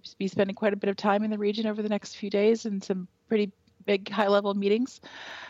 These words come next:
And I, I think this is also just a, a little bit of a, um, a flare is a good word that you used there, uh, ahead of those meetings to signal maybe a bit of a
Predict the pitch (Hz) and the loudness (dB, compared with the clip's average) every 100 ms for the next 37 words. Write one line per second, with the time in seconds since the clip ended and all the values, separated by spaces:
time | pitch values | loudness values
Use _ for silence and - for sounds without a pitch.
0 | - - 202 196 196 185 - 190 226 - | -10 0 2 4 4 4 4 2 -2 0
1 | 214 214 208 202 202 214 190 185 190 185 | -2 0 2 2 2 -2 -2 -2 0 2
2 | 175 - 185 185 180 180 180 180 170 165 | 2 0 0 -2 0 0 0 0 -2 -4
3 | - - 175 160 165 165 - - 165 - | -10 -8 -6 -6 -10 -20 -18 -12 -4 4
4 | 190 160 175 - 175 165 160 160 160 165 | 6 6 2 0 -4 -2 -2 -2 -4 -4
5 | 165 180 165 165 _ - 156 151 - 165 | -2 2 2 0 _ -2 0 2 0 4
6 | 240 240 156 156 165 160 160 - 170 - | 4 4 0 -4 -4 -6 -6 -6 -4 -2
7 | 170 165 165 - - - 208 208 208 190 | -2 -2 -4 -10 -20 -6 2 2 2 2
8 | 175 175 | 0 0